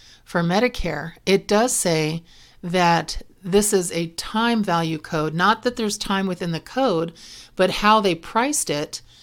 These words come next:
to include that time for clinical staff and then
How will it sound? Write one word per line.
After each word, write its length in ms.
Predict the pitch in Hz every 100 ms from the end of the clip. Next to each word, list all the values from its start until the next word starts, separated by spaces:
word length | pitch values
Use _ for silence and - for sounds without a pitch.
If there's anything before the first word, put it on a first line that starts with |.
| - - -
to 180 | - 214
include 500 | 202 196 - 240 254
that 220 | 196 185 -
time 460 | - 185 175 175
for 220 | 175 180
clinical 500 | 165 - 202 196 190
staff 720 | 165 - - 202 165 151 - -
and 180 | 175
then 300 | 165 160 156